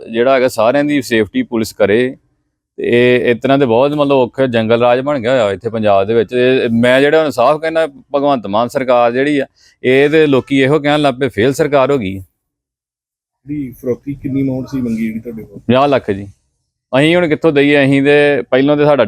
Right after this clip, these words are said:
Speaker 1: ਸਟੋਰ ਸੜ ਗਿਆ, ਸਾਰਾ ਮਤਲਬ ਸਟੋਰ ਸੜ ਗਿਆ, ਅੱਗ ਲੱਗ ਗਈ, ਸਾਡਾ ਕਰੋੜਾਂ ਰੁਪਇਆ ਦਾ ਨੁਕਸਾਨ ਹੋ ਗਿਆ, ਠੀਕ ਨੀ? ਨਾ ਉਹਦੀ ਹਾਲੇ ਭਰਪਾਈ ਹੋਈ ਆ, ਉਧਰ ਇ-, ਇ-, ਇੰਸ਼ੋਰੈਂਸ ਵਾਲੇ ਵੀ ਚੰਗੀ ਤਰ੍ਹਾਂ ਜਿਹੜੀ ਉਹ ਪੇਮੈਂਟ ਨਹੀਂ ਦਿੱਤੀ ਉਹਨਾਂ ਨੇ, ਉਹ ਵੀ ਥੋੜ੍ਹੀ ਬਹੁਤੀ ਰਹਿੰਦੀ ਆ, ਉਹ ਵੀ ਪੇ ਕੇਸ ਚੱਲਦਾ। ਅਸੀਂ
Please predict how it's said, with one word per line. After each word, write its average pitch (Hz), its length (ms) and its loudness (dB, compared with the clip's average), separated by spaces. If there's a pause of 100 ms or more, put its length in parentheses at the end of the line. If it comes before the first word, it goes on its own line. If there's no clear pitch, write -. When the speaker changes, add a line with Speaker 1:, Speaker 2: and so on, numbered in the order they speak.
(140)
Speaker 1:
ਸਟੋਰ 117 320 0
ਸੜ 104 220 0
ਗਿਆ, 101 240 -2 (420)
ਸਾਰਾ 156 440 2
ਮਤਲਬ 135 280 0
ਸਟੋਰ 120 400 0
ਸੜ 117 200 0
ਗਿਆ, 123 180 2
ਅੱਗ 110 140 -2
ਲੱਗ 113 200 2
ਗਈ, 127 100 -2
ਸਾਡਾ 123 180 0
ਕਰੋੜਾਂ 135 320 0
ਰੁਪਇਆ 131 180 0
ਦਾ 117 60 0
ਨੁਕਸਾਨ 101 420 -4
ਹੋ 117 100 -4
ਗਿਆ, 87 180 -6 (560)
ਠੀਕ 127 160 4
ਨੀ? 143 120 2
ਨਾ 135 260 2
ਉਹਦੀ 147 240 2
ਹਾਲੇ 151 180 2
ਭਰਪਾਈ 135 420 0
ਹੋਈ 123 240 0
ਆ, 127 80 2
ਉਧਰ 131 220 -2
ਇ-, 120 280 -6 (180)
ਇ-, 117 300 -8
ਇੰਸ਼ੋਰੈਂਸ 123 500 0
ਵਾਲੇ 139 360 2
ਵੀ 139 120 0
ਚੰਗੀ 127 260 -4
ਤਰ੍ਹਾਂ 131 360 -2
ਜਿਹੜੀ 131 260 0
ਉਹ 131 120 0
ਪੇਮੈਂਟ 127 320 -2
ਨਹੀਂ 143 120 -6
ਦਿੱਤੀ 104 280 -14
ਉਹਨਾਂ 101 200 -6
ਨੇ, 95 100 -6
ਉਹ 113 100 -6
ਵੀ 135 80 -2
ਥੋੜ੍ਹੀ 127 220 0
ਬਹੁਤੀ 131 240 2
ਰਹਿੰਦੀ 135 300 2
ਆ, 139 60 4
ਉਹ 135 80 4
ਵੀ 139 120 0
ਪੇ 135 160 0
ਕੇਸ 117 240 2
ਚੱਲਦਾ। 113 280 2
ਅਸੀਂ 139 200 -2